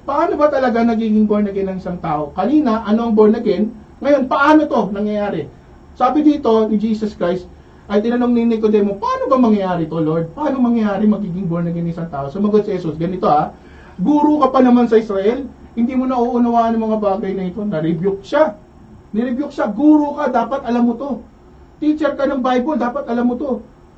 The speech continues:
Religyoso ka, dapat alam mo to. Ano kaya yun? Ano kaya yun, Lord? Ano kaya yung sinasabi mo dito kay Nicodemo?" Sabi, pansinin natin, ha, "Pakatandaan mo ang sinabi namin." Ah, ay, ah,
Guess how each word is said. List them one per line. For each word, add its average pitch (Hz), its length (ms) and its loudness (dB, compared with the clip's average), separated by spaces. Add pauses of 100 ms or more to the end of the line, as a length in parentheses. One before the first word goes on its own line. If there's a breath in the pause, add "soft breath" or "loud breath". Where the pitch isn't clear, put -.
(240)
Religyoso 294 640 0
ka, 302 160 -2
dapat 262 320 -2
alam 254 160 -2
mo 247 80 -4
to. 254 160 -4
Ano 240 160 0
kaya 277 240 0
yun? 294 240 0
Ano 285 160 -4
kaya 302 240 2
yun, 302 80 4
Lord? 320 240 0
Ano 262 160 -2
kaya 285 160 2
yung 294 160 -2
sinasabi 262 480 -6
mo 254 160 -4
dito 247 160 -8
kay 240 160 -6
Nicodemo?" 220 480 0
Sabi, 202 320 0
pansinin 190 340 -8
natin, 208 300 -4
ha, 185 80 -10 (320 loud breath)
"Pakatandaan 233 640 -2
mo 240 100 -2
ang 233 60 -4
sinabi 226 400 -4
namin." 247 400 -2 (720 loud breath)
Ah, 196 320 -4
ay, 214 240 0 (160)
ah, 170 320 -4